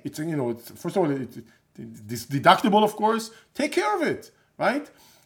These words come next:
And eliminate, uh, um, eliminate all the, you know,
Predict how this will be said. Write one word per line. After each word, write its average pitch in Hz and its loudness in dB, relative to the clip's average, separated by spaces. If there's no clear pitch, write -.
And 165 2
eliminate, 208 4
uh, 151 6
um, 147 0
eliminate 180 0
all 185 4
the, 175 2
you 156 -6
know, 123 -4